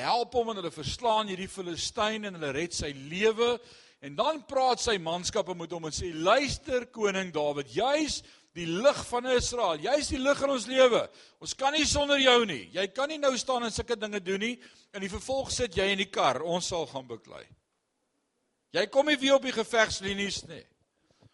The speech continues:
En hulle raas met hom, hierdie jong manne. En dan skryf hy Psalm sewenentwintig.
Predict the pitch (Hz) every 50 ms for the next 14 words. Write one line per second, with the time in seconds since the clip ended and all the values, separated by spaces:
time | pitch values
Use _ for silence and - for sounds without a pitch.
0 | _ _ _ _ _ _ _ _ _ _ - _ _ _ _ - 170 185 202 208
1 | 196 202 214 247 254 - 220 247 233 226 226 202 190 185 180 175 160 156 190 214
2 | 220 214 202 175 165 175 180 190 180 147 123 110 107 101 95 _ _ _ _ _
3 | _ _ _ _ _ - 143 151 151 143 208 233 269 277 277 277 254 - - -
4 | - 233 208 208 208 208 214 - - 151 147 139 143 147 156 151 147 147 - -
5 | 175 160 151 147 147 147 143 - - - 143 143 143 127 135 139 135 127 - -
6 | 143 135 127 117 - - - - -